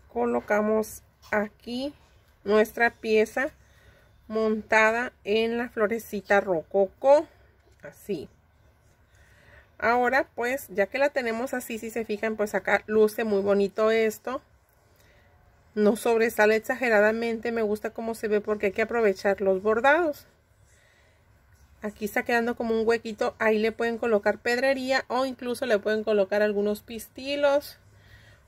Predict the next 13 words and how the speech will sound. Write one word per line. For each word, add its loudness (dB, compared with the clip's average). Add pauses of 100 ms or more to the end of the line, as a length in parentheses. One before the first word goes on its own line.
(100)
o -4
lo 0
que -10
tengan, -10
¿ok? -6
Esta -2
la 2
vamos 0
a -10
colocar -2
acá, -4 (500)
hacia 0
arriba. -2